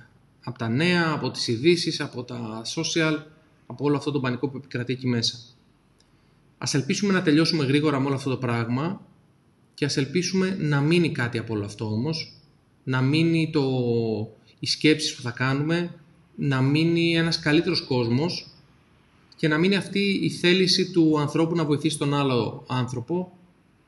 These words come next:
που βλέπουμε τελευταία να, να συμβαίνει αρκετά.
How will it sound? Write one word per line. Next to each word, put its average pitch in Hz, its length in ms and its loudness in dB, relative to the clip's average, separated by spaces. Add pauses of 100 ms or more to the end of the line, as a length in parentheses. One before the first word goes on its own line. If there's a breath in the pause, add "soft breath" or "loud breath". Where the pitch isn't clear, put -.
(360)
που 156 200 2
βλέπουμε 165 420 2
τελευταία 151 720 2
να, 135 500 -2 (520)
να 139 120 -2
συμβαίνει 123 560 0 (100)
αρκετά. 117 480 -6